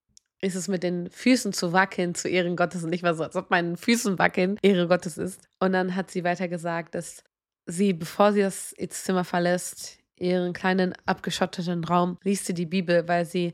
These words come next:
in Kommunikation mit Gott sein möchte. Und ich war so, so, hä? So, why?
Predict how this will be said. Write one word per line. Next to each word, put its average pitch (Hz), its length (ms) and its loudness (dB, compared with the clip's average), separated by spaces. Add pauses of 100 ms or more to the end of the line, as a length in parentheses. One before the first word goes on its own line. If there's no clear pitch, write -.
in 180 120 -2
Kommunikation 180 680 -2
mit 175 140 -6
Gott 180 180 -4
sein 165 180 -2
möchte. 160 380 -6
Und 170 80 -8
ich 170 160 -10
war 165 160 -4
so, 160 200 -6
so, 156 300 -10 (220)
hä? 165 340 -8 (600)
So, 160 200 -8
why? 160 720 0